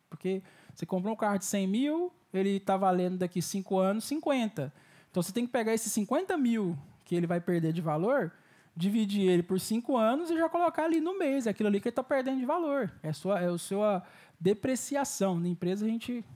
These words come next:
analisa muito mais isso do que na pessoa física, mas tem que analisar na pessoa física também,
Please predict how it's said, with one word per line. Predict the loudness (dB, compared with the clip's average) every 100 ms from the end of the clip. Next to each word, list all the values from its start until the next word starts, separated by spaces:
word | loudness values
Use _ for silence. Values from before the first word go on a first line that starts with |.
| -6
analisa | -2 0 0 0
muito | 0 -2 -2
mais | -2 0 -2
isso | -4 -6
do | -8
que | -4 -4
na | -4
pessoa | -6 -6 -6
física, | -4 -4 -2
mas | -2 -2
tem | -2 -2
que |
analisar | 0 -2 -2 -2
na | -4
pessoa | -6 -6 -6
física | -4 -4 -4 -4
também, | -4 -4 -6